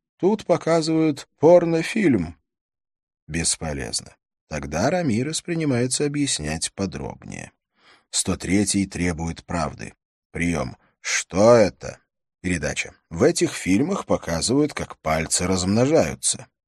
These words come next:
Муравей смотрит с большим интересом. Комментарий сто третьего. Прием. «Вы делаете это головой?» Передача. «А, ну нет, это не совсем так»,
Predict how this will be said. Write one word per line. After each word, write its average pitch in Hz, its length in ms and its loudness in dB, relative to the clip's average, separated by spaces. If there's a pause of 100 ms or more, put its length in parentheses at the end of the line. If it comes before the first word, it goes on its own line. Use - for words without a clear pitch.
(200)
Муравей 73 540 -4
смотрит 123 600 -4
с 127 60 -4
большим 127 500 -6
интересом. 71 760 -6 (480)
Комментарий 92 640 0
сто 92 220 -2
третьего. 65 540 -10 (460)
Прием. 85 420 -4 (340)
«Вы 98 240 0
делаете 104 580 4
это 104 260 2
головой?» 95 640 2 (200)
Передача. 80 600 -2 (360)
«А, 101 240 -4
ну 101 180 -2
нет, 117 380 0
это 95 160 -6
не 85 80 -2
совсем 104 400 -2
так», 160 340 0